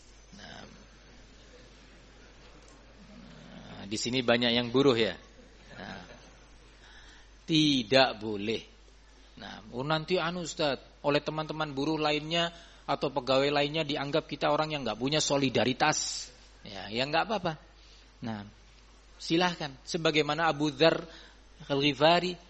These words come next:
nggak pernah takut terhadap celaan orang-orang yang mencela. Ya kan? Bukan hanya kita yang menanggung konsekuensi dari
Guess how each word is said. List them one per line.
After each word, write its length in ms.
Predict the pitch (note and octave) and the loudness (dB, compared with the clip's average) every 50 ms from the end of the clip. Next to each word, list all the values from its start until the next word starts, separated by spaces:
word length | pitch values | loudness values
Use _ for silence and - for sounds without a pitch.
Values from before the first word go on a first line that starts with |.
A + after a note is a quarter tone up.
| - - | -20 -16
nggak 440 | - F3+ D#3+ D#3 E3 E3+ E3+ - - | -10 -6 0 4 4 4 4 4 2
pernah 360 | F3+ E3+ D#3 E3 E3+ E3+ E3 D#3 - - - - | 0 0 0 0 -2 -2 -2 -2 -4 -10 -10 -2
takut 360 | - F#3+ F#3 F3 - - F#3 - - - | 0 0 0 0 0 -2 -2 -2 -2 -4
terhadap 360 | - F3+ - D#3 E3 D#3+ - | -2 -2 0 0 -2 -4 -4
celaan 360 | - - F#3+ F#3+ F3 F3+ E3+ E3+ | -2 2 2 4 4 2 0 -2
orang-orang 400 | E3+ D#3+ D#3+ D#3 D#3 D3+ D3+ D3 | -2 -2 -2 -2 -4 -4 -6 -8
yang 80 | C#3+ C#3+ | -8 -8
mencela. 400 | C#3+ C#3+ C#3 - F3+ F#3 E3+ - - - - - - - - - - - - - - - - - - - | -8 -8 -4 0 0 0 0 -2 -4 -16 -20 -20 -20 -20 -20 -20 -20 -20 -20 -20 -20 -20 -20 -20 -6 2
Ya 160 | D3 E3 F3 E3 | 4 4 4 4
kan? 140 | A3 A#3+ A#3+ - - - | 2 -4 -4 -10 -16 -6
Bukan 280 | - F3 G3 G#3 A3 G3+ | 2 2 4 4 4 4
hanya 200 | F3+ F3 F3 F3+ | 4 4 4 2
kita 400 | E3+ - C#4 C#4+ - A#3 D#3 - - - - - - - - - - - | 2 0 -2 0 0 -2 -2 -2 -8 -16 -20 -20 -20 -20 -20 -12 -2 6
yang 200 | F3 F3+ F3+ F3+ | 6 6 8 8
menanggung 640 | F3 F3+ F3 F3+ F3 F3 D#3+ D3+ F3 F3 E3+ E3 | 6 6 6 6 4 4 6 6 6 6 4 0
konsekuensi 1000 | - - F#3 E3+ C#3 C3+ - - - - F#3 F3+ F3+ F3 E3 - - F#3+ F3+ E3 | 2 4 4 4 4 0 -2 -2 0 2 4 4 4 4 0 -2 0 0 0 4
dari 360 | C#3+ D3+ D#3 D#3+ E3 F3+ G#3 | 6 6 6 6 6 4 2